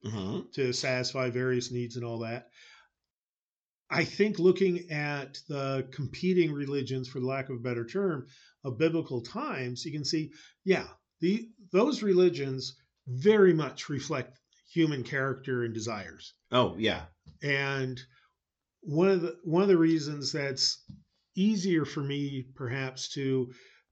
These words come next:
Speaker 2: believe in the one true God is that the holy writings, for the most part, are counter to human desires.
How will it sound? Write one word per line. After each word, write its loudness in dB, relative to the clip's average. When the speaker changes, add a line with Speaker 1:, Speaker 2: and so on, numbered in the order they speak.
Speaker 2:
believe 4
in 2
the 0
one -2
true -6
God -4
is -2
that -2
the -2
holy 2
writings, -2
for -10
the -2
most -2
part, -4
are -2
counter 0
to -2
human -6
desires. -8